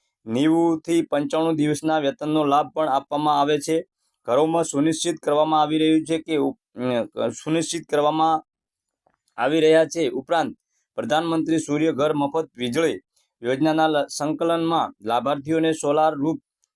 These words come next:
ટોપ કનેક્શન આપીને તેમના વીજ બિલ ઘટાડવાનો પ્રયાસ કરવામાં આવી રહ્યો છે. આ યોજના હેઠળ બનેલ દરેક ઘર એક સંપૂર્ણ ઘર છે, એક શુદ્ધ ઘર છે.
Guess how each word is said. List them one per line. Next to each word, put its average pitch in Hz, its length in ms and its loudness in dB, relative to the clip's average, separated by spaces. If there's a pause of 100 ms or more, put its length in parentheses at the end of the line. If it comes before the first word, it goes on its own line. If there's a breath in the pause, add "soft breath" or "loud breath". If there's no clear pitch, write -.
(100)
ટોપ 160 220 -2 (180)
કનેક્શન 156 460 -2
આપીને 139 460 -2 (340)
તેમના 156 240 0
વીજ 151 280 -2
બિલ 160 200 0
ઘટાડવાનો 151 560 0
પ્રયાસ 151 300 0 (180)
કરવામાં 151 400 0
આવી 147 160 0
રહ્યો 139 260 2
છે. 101 240 -6 (720)
આ 160 140 4
યોજના 170 460 0
હેઠળ 151 400 0 (680)
બનેલ 160 420 0
દરેક 185 400 -2
ઘર 139 400 0 (260)
એક 170 180 -4
સંપૂર્ણ 165 520 -2
ઘર 139 240 -2
છે, 175 340 -2 (280)
એક 160 180 -4
શુદ્ધ 135 400 -4 (420)
ઘર 139 260 0
છે. 175 340 -2